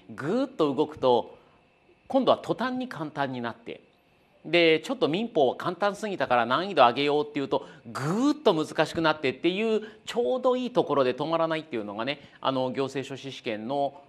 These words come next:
まあ、困ったところでもあるのかもしれません。まあ、憲法はあんまり反省しないので、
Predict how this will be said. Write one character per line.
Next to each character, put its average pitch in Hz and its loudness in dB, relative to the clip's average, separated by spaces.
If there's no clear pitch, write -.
ま 156 2
あ、 - -16
困 156 -2
っ - -8
た 123 2
と 123 -6
こ 143 -4
ろ 220 2
で 226 2
も 131 0
あ 120 4
る 117 -4
の 113 -6
か 208 -6
も 185 -8
し - -14
れ 101 -8
ま 98 -12
せ 110 -6
ん。 98 -8
ま 135 -6
あ、 - -4
憲 294 -6
法 123 2
は 117 6
あ 123 2
ん 147 0
ま 165 -4
り 170 -4
反 165 -2
省 170 -2
し 165 -6
な 147 -2
い 110 -4
の 104 -8
で、 110 2